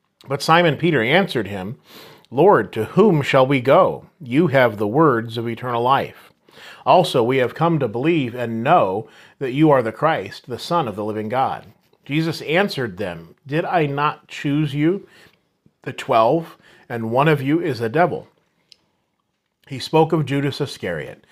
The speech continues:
the son of Simon, for it was he who would betray him, being one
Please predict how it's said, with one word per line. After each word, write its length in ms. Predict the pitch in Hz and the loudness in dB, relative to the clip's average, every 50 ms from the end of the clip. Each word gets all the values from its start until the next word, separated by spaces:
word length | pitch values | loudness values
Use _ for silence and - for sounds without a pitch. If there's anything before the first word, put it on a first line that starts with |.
| - - - - - | -20 -20 -20 -20 -16
the 100 | 104 - | -14 -10
son 260 | - - 135 135 147 | -6 -4 -2 0 0
of 100 | 147 - | -2 -2
Simon, 560 | - - 135 117 104 92 82 78 76 78 - - | -4 -4 -2 -2 -2 -4 -6 -10 -12 -14 -16 -16
for 200 | - - 123 117 120 | -10 -8 -6 -4 -4
it 160 | 120 113 92 | -4 -4 -4
was 260 | 110 107 104 92 - | -4 -6 -6 -6 -10
he 440 | - - - 196 170 117 98 98 101 | -10 -6 -4 -2 -2 -2 -4 -6 -10
who 220 | 104 - 120 120 | -10 -10 -10 -8
would 220 | 110 107 104 92 95 | -6 -6 -8 -8 -10
betray 420 | 104 101 - - 127 123 120 113 | -12 -12 -8 -4 -4 -2 -4 -4
him, 340 | 90 - 80 67 62 67 - _ _ _ - - _ _ | -6 -10 -12 -14 -14 -16 -20 _ _ _ -20 -20 _ _
being 300 | - 127 113 107 104 104 | -10 -6 -6 -6 -4 -4
one 380 | 107 123 135 117 90 87 92 90 | -4 -4 -2 -4 -4 -6 -10 -14